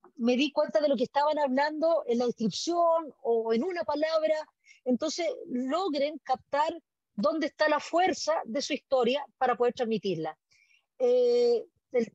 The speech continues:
título tiene máximo diez palabras, si no lo tiene, no lo suban, sigan trabajando, eh, la descripción realmente logra transmitir, eh, qué, qué beneficio tuvo el, el, lo que ustedes hicieron?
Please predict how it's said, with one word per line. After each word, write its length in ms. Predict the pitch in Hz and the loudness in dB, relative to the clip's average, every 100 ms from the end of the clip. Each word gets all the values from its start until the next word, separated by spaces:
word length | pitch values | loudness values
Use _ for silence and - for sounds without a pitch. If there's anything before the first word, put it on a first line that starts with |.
| _ | _
título 280 | 294 311 285 | -6 0 2
tiene 240 | 277 285 | 2 2
máximo 320 | 294 302 302 | 0 -2 -4
diez 160 | 311 311 | -2 0
palabras, 480 | 302 311 330 349 - | 0 2 0 -2 -6
si 80 | |
no 140 | 247 269 | -2 0
lo 100 | 285 | 2
tiene, 320 | 262 262 285 185 | 2 0 0 -4
no 180 | 175 | -2
lo 100 | 202 | -2
suban, 380 | 247 320 311 320 | -2 -4 -2 -2
sigan 300 | - 220 226 | -2 -2 -2
trabajando, 760 | 240 247 269 320 320 311 330 339 _ - - _ _ - | 0 0 0 -2 -2 -2 -6 -6 _ -20 -20 _ _ -2
eh, 160 | 262 262 | 0 2
la 120 | 254 | 2
descripción 760 | 262 269 262 - 311 320 330 - - | 0 -2 -4 0 0 0 -4 -12 -14
realmente 720 | 240 220 269 285 311 294 294 | -4 0 0 -2 -6 -8 -4
logra 340 | 247 262 320 330 | 0 0 0 -6
transmitir, 680 | 320 285 294 - 294 311 302 | -6 -4 -4 -2 -2 -2 -2
eh, 340 | 285 254 233 _ _ _ | -2 -4 -6 _ _ _
qué, 500 | 277 285 285 269 233 - | -2 0 0 0 -2 -6
qué 120 | 262 | -4
beneficio 680 | 294 262 - 277 277 339 359 359 349 339 330 _ - - _ | 0 -2 -2 -4 -4 -8 -6 -6 -6 -4 -6 _ -20 -20 _
tuvo 460 | - 294 311 302 294 | -2 2 4 4 2
el, 260 | - 247 240 - - 233 - | 0 -2 -2 -8 -16 -16 -6
el, 320 | 233 226 214 | -6 -4 -2
lo 100 | 233 | -2
que 120 | 240 | -4
ustedes 240 | - 285 | -6 -4
hicieron? 500 | 277 - 254 269 349 | -4 -4 -2 -2 -2